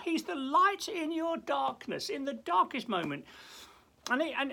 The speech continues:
especially, dare I say, in that moment when your life comes to an end, which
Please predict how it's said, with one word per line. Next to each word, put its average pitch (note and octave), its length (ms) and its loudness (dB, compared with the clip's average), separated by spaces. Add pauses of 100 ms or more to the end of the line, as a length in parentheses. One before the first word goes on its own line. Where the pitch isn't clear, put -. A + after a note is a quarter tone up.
especially, A3+ 800 4
dare D3 240 2
I C3+ 100 0
say, B2 400 -4
in F#3+ 200 -2
that F#3 160 -2
moment C3 500 -4 (340)
when D3+ 400 -4
your F#3+ 200 0
life F3 260 0
comes E3+ 240 -4
to F3 100 -2
an D#3 80 -2
end, C#3+ 200 -2
which D#3 180 -6